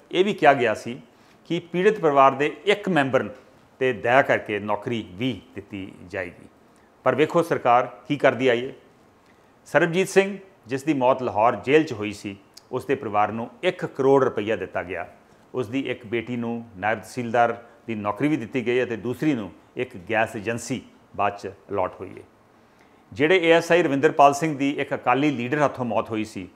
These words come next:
ਉਸ ਦੀ ਬੇਟੀ ਨੂੰ ਵੀ ਨਾਇਬ ਤਹਿਸੀਲਦਾਰ ਬਣਾ ਦਿੱਤਾ ਗਿਆ ਹੈ। ਐਸ ਪੀ ਬਲਜੀਤ ਸਿੰਘ, ਜੋ ਦੀਨਾਨਗਰ 'ਚ ਮਾਰੇ ਗਏ, ਉਹਨਾਂ ਦੇ ਬੇਟੇ ਨੂੰ ਡੀ ਐਸ ਪੀ ਦੀ ਨੌਕਰੀ ਦਿੱਤੀ ਗਈ ਹੈ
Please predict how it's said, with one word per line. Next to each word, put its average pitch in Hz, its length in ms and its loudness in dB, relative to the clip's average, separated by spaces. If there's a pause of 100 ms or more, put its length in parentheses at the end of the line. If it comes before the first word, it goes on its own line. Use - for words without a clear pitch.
ਉਸ 117 120 -8
ਦੀ 123 100 -4
ਬੇਟੀ 107 280 -6
ਨੂੰ 120 180 -6
ਵੀ 104 180 -8 (280)
ਨਾਇਬ 110 220 0
ਤਹਿਸੀਲਦਾਰ 92 640 -6 (320)
ਬਣਾ 104 200 -2
ਦਿੱਤਾ 87 260 -10
ਗਿਆ 50 200 -14
ਹੈ। - 100 -20 (960)
ਐਸ 135 180 0
ਪੀ 190 120 2
ਬਲਜੀਤ 151 320 -2
ਸਿੰਘ, 202 260 -2 (200)
ਜੋ 135 140 0
ਦੀਨਾਨਗਰ 135 500 0
'ਚ - 80 -12
ਮਾਰੇ 117 220 2
ਗਏ, 127 320 0 (280)
ਉਹਨਾਂ 143 200 0
ਦੇ 127 120 2
ਬੇਟੇ 113 340 0
ਨੂੰ 120 260 -6
ਡੀ 143 160 4
ਐਸ 151 120 4
ਪੀ 123 180 -4
ਦੀ 107 100 -6
ਨੌਕਰੀ 92 380 -8 (180)
ਦਿੱਤੀ 101 280 -12
ਗਈ 95 200 -12
ਹੈ - 40 -16